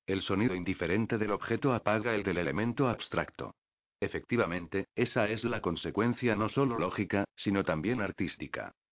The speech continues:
Se trataría entonces de encontrar un objeto más acorde con el sonido interior abstracto, en consonancia o en disonancia, o simplemente adoptar una forma totalmente abstracta.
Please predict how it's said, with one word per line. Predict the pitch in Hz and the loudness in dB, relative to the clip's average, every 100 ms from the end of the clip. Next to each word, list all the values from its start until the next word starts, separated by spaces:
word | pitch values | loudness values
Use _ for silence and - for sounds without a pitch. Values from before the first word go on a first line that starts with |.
| _ _ _ | _ _ _
Se | - 107 | -2 0
trataría | 101 98 98 101 110 | 2 2 2 2 0
entonces | 95 90 143 143 135 | -2 2 2 2 0
de | 110 90 | 2 2
encontrar | 80 78 69 131 | 2 0 2 2
un | 123 | 2
objeto | 92 - 117 101 | 0 -2 -2 0
más | 76 87 98 | 2 0 0
acorde | 101 113 120 | -2 0 2
con | 123 110 | 2 0
el | 104 | -2
sonido | - 98 123 107 | 0 2 2 2
interior | 98 92 90 98 107 | 0 -2 0 2 0
abstracto, | 95 - - 127 127 110 107 - | -2 -6 0 0 2 -2 -2 -2
en | 92 87 | -4 -2
consonancia | 80 76 92 92 117 123 107 | -2 -2 -2 0 0 0 2
o | 92 | 0
en | 80 | -2
disonancia, | 82 80 - 107 117 127 123 - | -6 -2 2 2 2 2 0 -2
o | 110 | -4
simplemente | 98 127 117 98 104 117 92 | 0 0 2 2 0 0 0
adoptar | 85 73 - 104 107 | 2 0 0 0 0
una | 95 78 | -2 -2
forma | - 123 123 | 2 2 4
totalmente | 104 87 104 117 120 131 127 85 | 2 2 2 0 0 0 0 0
abstracta. | 71 - 82 - 62 | -2 -2 -2 -2 -6